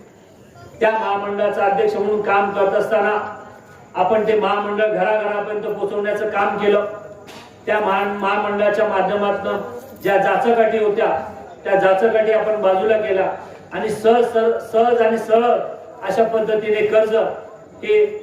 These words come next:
या समाजाच्या लोकांपर्यंत पोहोचवण्याचं काम केलं. त्यामुळे आपल्या सर्व सहकाऱ्यांना या समाजाचा घटक म्हणून, या वर्गाचा एक कार्यकर्ता म्हणून मी आपल्याला विनंती करणार आहे की आपण सर्व तरुण सहकारी कार्यकर्त्यांनी, माता भगिनींनी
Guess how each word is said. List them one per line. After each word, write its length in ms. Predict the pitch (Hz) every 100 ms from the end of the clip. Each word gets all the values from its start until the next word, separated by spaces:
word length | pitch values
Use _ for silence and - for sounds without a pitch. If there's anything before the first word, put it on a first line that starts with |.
| - 170
या 220 | 208 202
समाजाच्या 540 | 220 208 208 208 220
लोकांपर्यंत 540 | 208 196 202 196 202 202
पोहोचवण्याचं 640 | 202 196 196 196 202 -
काम 300 | 190 208 220
केलं. 220 | 190 175 175 - - - - - -
त्यामुळे 260 | 190 202 208
आपल्या 300 | 190 - 214
सर्व 280 | 214 196 214 208 - - - - - - -
सहकाऱ्यांना 680 | 214 214 214 214 208 196 - - - - -
या 160 | 208 208
समाजाचा 540 | 214 202 202 208 190
घटक 420 | 180 190 240 226
म्हणून, 280 | 208 202 180 - - - - 180
या 200 | 208 208
वर्गाचा 800 | 208 - 202 214 202 185 - - - - - -
एक 400 | 190 196 - -
कार्यकर्ता 560 | 190 202 233 226 220 220
म्हणून 220 | 202 208
मी 100 | 202
आपल्याला 340 | 190 185 202 196
विनंती 420 | 196 226 226 214
करणार 320 | 214 202 196
आहे 140 | 180 170 - - - -
की 60 | 226
आपण 280 | - 220 214
सर्व 380 | 220 220 233
तरुण 280 | 226 214 220
सहकारी 460 | 214 202 214 202 196
कार्यकर्त्यांनी, 640 | 196 190 - 190 202 190
माता 300 | 185 185 220
भगिनींनी 600 | 202 196 196 196 185 165